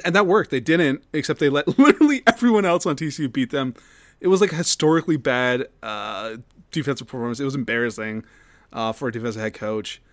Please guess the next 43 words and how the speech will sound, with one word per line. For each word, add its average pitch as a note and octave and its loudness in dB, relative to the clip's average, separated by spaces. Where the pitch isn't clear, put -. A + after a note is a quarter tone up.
Um, A2 -6
but, D#3+ -2
but E3 0
it E3 0
wasn't G#3+ 2
Johnson. F3 -2
But, C#3 -6
like, D3 -4
it C#3 -4
felt F#3+ 0
like F#3 0
it, F3+ 0
it D3 -10
should E3+ 0
have F#3+ 4
been F3+ 2
and D3+ -2
it B2 -6
could C#3+ -2
have C#3+ 0
been. C#3+ 0
And C#3 -6
they D#3 4
just, C#3+ -4
like, D3 2
were C#3 -2
like, B2+ 2
"Fuck - -6
this, C3+ -2
we're C3+ -4
holding A#2+ -4
him G#2+ -6
the G#2 -12
whole A2 -6
game G#2+ -6
and G#2+ -10
don't A#2 -4
worry A2+ -6
about A2+ -4
<laughs> - -2
anyone C4 4
else." C#4+ 0
So, G#3 0